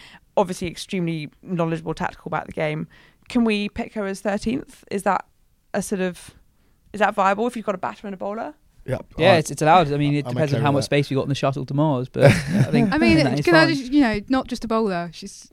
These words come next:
Speaker 4: genuine,
Speaker 1: Yeah.
Speaker 4: genuine
Speaker 1: Yeah.
Speaker 4: all-rounder in her
Speaker 3: Mm.
Speaker 4: day. Um,
Speaker 2: Yeah. I, I, I think that all that's obviously accurate. That's, that's a lovely tribute to, um, the recently retired gun that is Jenny Gunn.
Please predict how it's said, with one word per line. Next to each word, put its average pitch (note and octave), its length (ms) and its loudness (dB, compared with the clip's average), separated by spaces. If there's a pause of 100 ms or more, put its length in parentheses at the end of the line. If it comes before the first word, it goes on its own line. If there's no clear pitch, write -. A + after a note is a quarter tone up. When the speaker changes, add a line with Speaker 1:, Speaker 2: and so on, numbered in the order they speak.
Speaker 4:
genuine, A3 380 2
Speaker 1:
Yeah. - 60 -10
Speaker 4:
genuine B3+ 400 4
Speaker 1:
Yeah. A3+ 60 -6
Speaker 4:
all-rounder A3 600 -2
in F#3+ 100 -8
her F#3 120 -4
Speaker 3:
Mm. E3 40 -4
Speaker 4:
day. E3+ 360 -6 (160)
Um, E3+ 420 -12 (220)
Speaker 2:
Yeah. C#3 340 4 (300)
I, D#3 60 0
I, D3+ 360 4
I C#3 40 4
think - 320 -4
that B2 180 -6
all A#2+ 200 -4
that's A2+ 180 -4
obviously G#2 340 -4
accurate. G2+ 380 -4
That's, - 300 -8
that's - 240 -4
a - 20 -10
lovely A2 260 -2
tribute A2 460 -6
to, G#2+ 460 -6
um, G#2+ 400 -4
the A2+ 80 -2
recently G#2+ 360 -2
retired G#2+ 460 -4
gun G#2+ 220 -2
that G#2 120 -8
is G#2+ 120 -8
Jenny G#2+ 200 -6
Gunn. G#2+ 300 -4